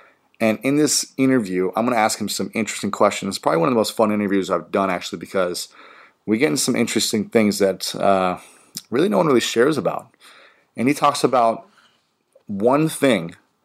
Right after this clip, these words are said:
that accounts for over ninety percent of all of his sales.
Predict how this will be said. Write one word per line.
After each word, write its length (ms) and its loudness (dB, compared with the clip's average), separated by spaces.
that 120 4
accounts 520 0
for 300 0
over 360 4
ninety 460 2
percent 560 -4
of 120 -8
all 280 4
of 100 -8
his 160 -10
sales. 580 -4